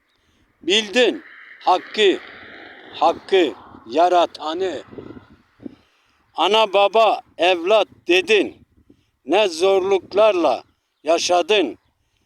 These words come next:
Emanet sorumluluk bildin. Acı tatlı hayat cilve.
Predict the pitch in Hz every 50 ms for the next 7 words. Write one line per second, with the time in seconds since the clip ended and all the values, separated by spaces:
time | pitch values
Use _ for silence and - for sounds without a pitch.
0 | _ _ _ _ _ - - 170 180 190 190 190 196 208 214 208 180 _ _ -
1 | - - - - 170 175 180 180 190 190 190 196 226 240 190 - _ - 190 180
2 | 170 165 160 220 220 208 160 117 170 _ _ _ _ _ _ _ _ - - -
3 | - 156 165 - - 220 220 - - 180 202 196 - _ _ - 220 202 143 104
4 | _ _ _ _ _ _ _ - 131 156 180 202 233 233 202 - - _ _ -
5 | - 160 165 165 160 151 143 139 127 110 90